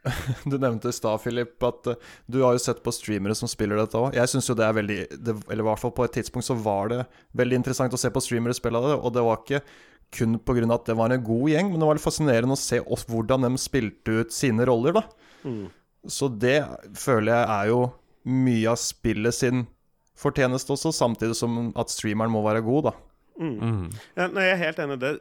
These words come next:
Speaker 2: Sp-, Among Us er et spill som er gøy å se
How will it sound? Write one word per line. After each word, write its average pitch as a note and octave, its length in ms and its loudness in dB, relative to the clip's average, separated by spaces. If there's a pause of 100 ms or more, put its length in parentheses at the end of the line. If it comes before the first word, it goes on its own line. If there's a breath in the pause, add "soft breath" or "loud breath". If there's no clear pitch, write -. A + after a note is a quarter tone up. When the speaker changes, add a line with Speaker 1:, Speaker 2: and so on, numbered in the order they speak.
Speaker 2:
Sp-, C#3+ 260 -6
Among C#3 260 -2
Us D#3 200 -8
er A#2+ 160 -4
et C#3 100 -12
spill C#3+ 300 -8 (240 soft breath)
som - 180 -10
er C3 60 -8 (160)
gøy B2+ 260 -4
å - 100 -12
se - 340 -8